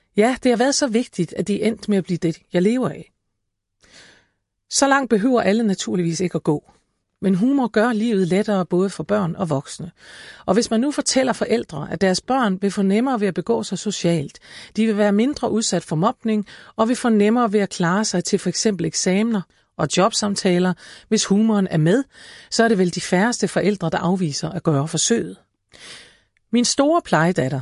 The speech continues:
som var det, der i gamle dage hed et problembarn, sagde engang til mig,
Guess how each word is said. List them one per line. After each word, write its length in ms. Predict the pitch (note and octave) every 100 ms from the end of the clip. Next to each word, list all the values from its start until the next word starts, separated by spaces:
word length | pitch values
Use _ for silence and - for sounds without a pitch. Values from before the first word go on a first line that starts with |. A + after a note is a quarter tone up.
| -
som 260 | - F3+ E3+
var 120 | A#3+
det, 280 | G#3 G#3 -
der 80 | D3+
i 100 | C#3+
gamle 320 | D#3+ G3 G#3
dage 300 | D#3 E3+ F#3+
hed 240 | E3+ E3 F3
et 120 | -
problembarn, 800 | - - A#3 A#3 F#3+ G#3 F3 D3 - - -
sagde 340 | - - G3+ B3+
engang 360 | G3 F#3+ G3
til 160 | - D#3
mig, 180 | C#3+